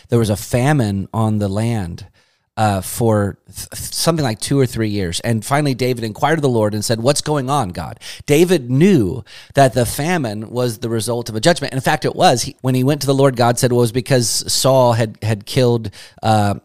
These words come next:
I think it was the, was it the Amalekites? Or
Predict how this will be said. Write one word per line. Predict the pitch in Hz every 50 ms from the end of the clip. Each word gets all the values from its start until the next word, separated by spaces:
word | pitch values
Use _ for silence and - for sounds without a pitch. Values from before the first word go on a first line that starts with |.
| _ -
I | -
think | - - 143 143 -
it | 87
was | 113 110 104 -
the, | - 120 110 104 101 95 92 92 - _ _ _ _ _ _
was | - 104 104
it | 113 98
the | 120 113
Amalekites? | 107 87 90 82 101 107 110 113 135 156 165 - - 156 175 170 - - - -
Or | - 113